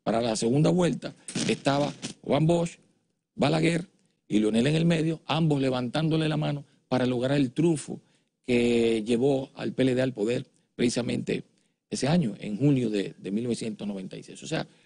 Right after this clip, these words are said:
todo es posible en política. Por eso, yo soy de los que cree que nunca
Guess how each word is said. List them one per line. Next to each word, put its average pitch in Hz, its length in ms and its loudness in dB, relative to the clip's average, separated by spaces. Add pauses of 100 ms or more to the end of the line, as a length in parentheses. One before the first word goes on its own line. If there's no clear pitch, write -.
(220)
todo 151 140 2
es 190 80 2
posible 160 440 2
en 151 80 -2
política. - 520 0 (300)
Por 139 180 4
eso, 143 440 2 (500)
yo 123 240 -2
soy 160 180 2
de 165 80 4
los 156 140 -2
que 127 100 -10
cree 131 280 -2 (600)
que 127 120 2
nunca 139 540 2